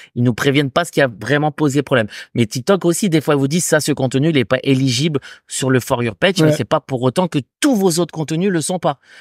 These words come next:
Speaker 2: Ouais,
Speaker 1: Là,
Speaker 2: ouais.
Speaker 1: Instagram, vous avez un contenu qui l'est, qui est pas éligible, tous les autres, ça s'arrête.
Speaker 2: Ça, c'est ouf, par contre. Ah ouais,
Speaker 1: Ouais.
Speaker 2: ça, c'est vraiment fou, hein, quand même.
Speaker 1: Ouais,
Speaker 2: C'est
Speaker 1: bah,
Speaker 2: ce
Speaker 1: vous avez un
Speaker 2: système.
Speaker 1: contenu,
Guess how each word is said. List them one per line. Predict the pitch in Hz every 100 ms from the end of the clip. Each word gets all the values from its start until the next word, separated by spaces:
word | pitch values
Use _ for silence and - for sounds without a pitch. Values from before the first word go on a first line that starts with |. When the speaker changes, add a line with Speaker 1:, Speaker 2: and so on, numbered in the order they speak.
| -
Speaker 2:
Ouais, | 156
Speaker 1:
Là, | 147 151
Speaker 2:
ouais. | 143
Speaker 1:
Instagram, | 135 156 135 185
vous | 160 131
avez | 113 104
un | - 185
contenu | 170 175 170 160
qui | 151 143
l'est, | 127 123 143 _ _ _ _
qui | -
est | 131
pas | 123 127
éligible, | 120 113 180 180 - _ -
tous | 247
les | 220 180 151
autres, | 208 - - _ -
ça | -
s'arrête. | 143 160 127 - - _ _ _
Speaker 2:
Ça, | - 160
c'est | - -
ouf, | 180 170
par | 139 -
contre. | 120 117 - _ _ _ _
Ah | 160
ouais, |
Speaker 1:
Ouais. | 185
Speaker 2:
ça, | -
c'est | 196 147 135
vraiment | 131 170 156
fou, | - 185
hein, | 127 123
quand | 120
même. | 120
Speaker 1:
Ouais, | 180
Speaker 2:
C'est | 151
Speaker 1:
bah, | 143
Speaker 2:
ce | 147
Speaker 1:
vous | 165
avez | 185
un | 202
Speaker 2:
système. | 151
Speaker 1:
contenu, | 190 190 185